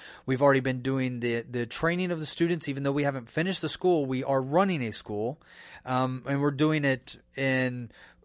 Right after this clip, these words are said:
different houses, bedrooms. I mean, literally, people are being, uh, brought into bedrooms, and, and classes are being held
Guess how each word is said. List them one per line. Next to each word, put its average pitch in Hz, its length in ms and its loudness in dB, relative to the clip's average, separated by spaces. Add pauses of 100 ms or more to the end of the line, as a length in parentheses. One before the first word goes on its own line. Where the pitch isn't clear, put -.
(800)
different 151 280 0
houses, 170 540 6
bedrooms. 165 920 2
I 151 140 -2
mean, 143 320 -2
literally, 151 720 2 (300)
people 170 380 0
are 147 100 8
being, 139 640 -4
uh, 135 240 0
brought 151 400 2
into 151 340 -6
bedrooms, 123 720 -2
and, 120 240 -6
and 120 280 -6
classes 139 460 -2
are 123 80 -2
being 123 240 -4
held 123 380 -2